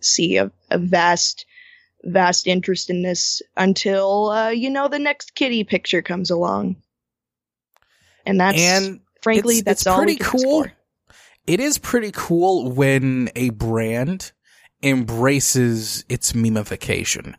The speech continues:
Speaker 2: That usually works out in the end for everyone for the better when a brand, especially with something that's usually so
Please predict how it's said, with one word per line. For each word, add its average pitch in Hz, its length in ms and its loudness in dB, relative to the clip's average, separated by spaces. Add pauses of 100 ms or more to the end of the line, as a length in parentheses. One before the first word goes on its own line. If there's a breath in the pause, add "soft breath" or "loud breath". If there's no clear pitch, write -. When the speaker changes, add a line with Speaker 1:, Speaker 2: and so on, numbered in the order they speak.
(340 loud breath)
Speaker 2:
That 139 460 2
usually 220 560 2
works 175 500 0
out 160 360 2
in 139 320 2
the 127 200 -4
end 120 380 0
for 113 560 0 (100)
everyone 107 640 0 (380 loud breath)
for 302 320 2
the 233 80 0
better 233 520 0
when 123 600 2 (500 soft breath)
a 123 440 0 (400)
brand, 131 520 0
especially 175 500 2
with 139 160 2
something 131 460 -2
that's - 280 -2
usually 120 480 -2
so 113 520 2